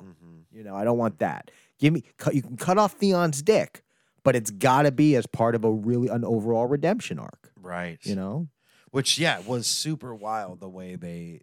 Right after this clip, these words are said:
Speaker 1: pulled that redemption arc off.
Speaker 2: Yeah, yeah.
Speaker 1: So,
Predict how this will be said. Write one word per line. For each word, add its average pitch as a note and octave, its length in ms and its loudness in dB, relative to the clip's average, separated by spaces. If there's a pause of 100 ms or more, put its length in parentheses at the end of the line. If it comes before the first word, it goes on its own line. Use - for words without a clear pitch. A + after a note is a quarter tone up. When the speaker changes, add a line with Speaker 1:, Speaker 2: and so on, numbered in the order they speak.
(120)
Speaker 1:
pulled F2 280 -6
that D#2+ 180 -10
redemption D2+ 540 -18
arc A#1+ 240 -20
off. - 180 -20 (240)
Speaker 2:
Yeah, A#2+ 220 0 (240)
yeah. A2 300 2 (180)
Speaker 1:
So, F#2+ 420 -8